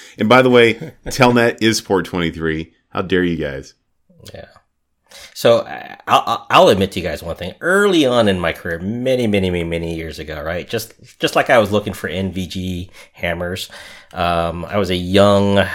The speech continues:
Speaker 2: administrator testing out a proxy, and I just happened to leave it on the internet, um, and not secured. And little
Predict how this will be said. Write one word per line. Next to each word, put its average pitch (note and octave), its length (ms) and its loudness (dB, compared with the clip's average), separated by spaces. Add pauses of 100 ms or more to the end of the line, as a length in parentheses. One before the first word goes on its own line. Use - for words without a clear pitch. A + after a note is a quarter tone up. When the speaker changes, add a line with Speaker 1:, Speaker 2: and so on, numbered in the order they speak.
(100)
Speaker 2:
administrator F2 1160 -4
testing G#2+ 500 -6
out E2+ 580 -6 (140)
a E2+ 80 -8
proxy, D#2+ 720 -8 (520)
and F#2+ 100 -2
I F2 80 0
just F#2 180 -10
happened F#2+ 600 0
to F#2 120 -4
leave E2 320 -8
it D#2+ 320 -4 (120)
on F2+ 280 -2
the F2+ 220 -8
internet, D#2+ 600 -8 (460)
um, D2 640 -8 (540)
and D#2+ 300 -8
not D#2+ 520 -8 (140)
secured. D2 720 -12 (460)
And E2+ 220 -2
little G2+ 440 2